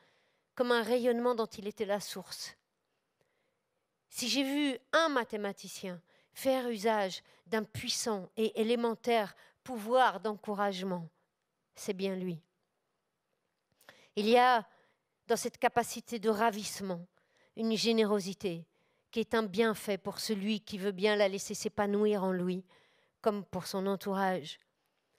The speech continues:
Ce bienfait s'exerce sans intention d'être agréable à qui que ce soit. Il est simple, comme le parfum d'une fleur,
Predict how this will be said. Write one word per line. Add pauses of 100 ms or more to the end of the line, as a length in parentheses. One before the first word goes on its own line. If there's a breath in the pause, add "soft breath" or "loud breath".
(560)
Ce
bienfait
s'exerce
sans
intention
d'être
agréable
à
qui
que
ce
soit. (1000)
Il
est
simple, (480)
comme
le
parfum
d'une
fleur,